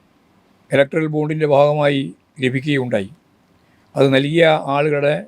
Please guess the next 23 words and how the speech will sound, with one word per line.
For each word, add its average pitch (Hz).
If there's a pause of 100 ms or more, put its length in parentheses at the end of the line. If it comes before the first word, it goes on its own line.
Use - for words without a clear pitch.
(680)
കൃത്യമായ 151 (100)
രേഖ 135 (580)
ഇപ്പോഴും 170
കോൺഗ്രസും 143
ബി 127
ജെ 127
പിയും 127 (120)
നൽകി 120
കഴിഞ്ഞിട്ടില്ല. 113 (1200)
അഴിമതിയുടെ 196
വിവരങ്ങൾ 185 (100)
പുറത്തു 165
വരുമെന്ന് 175
ഉറപ്പായപ്പോൾ 156 (1300)
ഇലക്ട്രൽ 160 (120)
ബോണ്ട് 180
വിഷയം 170 (240)
പൊതുസമൂഹം 165 (120)
ചർച്ച 139
ചെയ്യാതിരിക്കാനാണ് 151 (1000)
പൗരത്വ 156
ഭേദഗതി 156
നിയമം 147